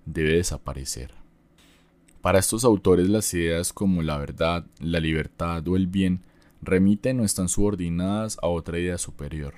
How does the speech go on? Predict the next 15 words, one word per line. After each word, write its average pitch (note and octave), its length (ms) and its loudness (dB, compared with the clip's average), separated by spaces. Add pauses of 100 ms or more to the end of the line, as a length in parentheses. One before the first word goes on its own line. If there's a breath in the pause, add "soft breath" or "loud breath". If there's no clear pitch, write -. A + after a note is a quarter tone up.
(340)
la D2 280 -6
belleza, C#2 520 -6 (800)
que D#2 200 -6
unifica D#2 720 -6
a D#2+ 100 -8
todas F2 260 -4
las G2+ 160 -2
demás D#2+ 460 -6
como E2+ 580 -2 (600 soft breath)
un F#2 180 4
acto G#2 300 0
supremo G#2 920 2
de E2 180 -4
la D#2 120 -4
razón, D2+ 460 -6